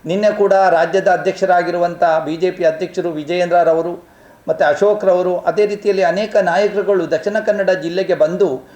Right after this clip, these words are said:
ಇಲ್ಲಿ ಪೊಲೀಸ್ ವ್ಯವಸ್ಥೆಯನ್ನ, ಪೊಲೀಸ್ ಅಧಿಕಾರಿಗಳನ್ನ ಭಯಭೀತರಾಗಿ ಮಾಡುವಂಥ ಒಂದು ನಿಟ್ಟಿನಲ್ಲಿ ಇವತ್ತು ಹೇಳಿಕೆಗಳನ್ನ ಇವತ್ತು ನೀಡಿರುವಂಥದ್ದು ನಾವು ಕಂಡಿದ್ದೇವೆ.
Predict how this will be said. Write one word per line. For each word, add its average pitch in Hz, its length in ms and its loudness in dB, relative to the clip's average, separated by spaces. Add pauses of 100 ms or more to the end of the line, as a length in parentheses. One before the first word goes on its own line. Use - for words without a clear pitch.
(300)
ಇಲ್ಲಿ 214 300 0 (500)
ಪೊಲೀಸ್ 226 600 2
ವ್ಯವಸ್ಥೆಯನ್ನ, 202 840 2 (180)
ಪೊಲೀಸ್ 208 380 0
ಅಧಿಕಾರಿಗಳನ್ನ 202 800 2 (500)
ಭಯಭೀತರಾಗಿ 208 1040 2
ಮಾಡುವಂಥ 196 500 2
ಒಂದು 185 280 0
ನಿಟ್ಟಿನಲ್ಲಿ 190 460 -2
ಇವತ್ತು 180 280 -2
ಹೇಳಿಕೆಗಳನ್ನ 185 680 0
ಇವತ್ತು 175 380 -2
ನೀಡಿರುವಂಥದ್ದು 170 760 -2
ನಾವು 156 280 0
ಕಂಡಿದ್ದೇವೆ. 147 520 -2